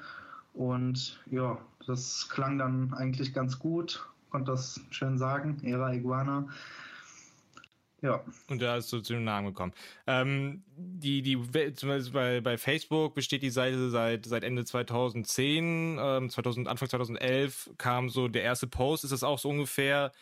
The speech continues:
Speaker 2: der Startschuss der, der damaligen Band? Also wir haben gerade nochmal darüber gesprochen, es gab wohl offensichtlich auch zwischenzeitlich einen Punkt, wo gesagt, okay, es braucht eine Neugründung oder eine Neujustierung.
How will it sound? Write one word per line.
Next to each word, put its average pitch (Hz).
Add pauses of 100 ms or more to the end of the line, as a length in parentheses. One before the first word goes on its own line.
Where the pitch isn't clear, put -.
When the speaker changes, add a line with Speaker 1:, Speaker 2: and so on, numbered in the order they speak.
(240)
Speaker 2:
der 123
Startschuss 135
der, 120
der 117
damaligen 147
Band? 147
Also 131
wir 123
haben 120
gerade 131
nochmal 127
darüber 123
gesprochen, 131
es 127
gab 127
wohl 131
offensichtlich 120
auch 127
zwischenzeitlich 123
einen 117
Punkt, 131
wo 123
gesagt, 117
okay, 120
es 113
braucht 123
eine 117
Neugründung 147
oder 113
eine 117
Neujustierung. 147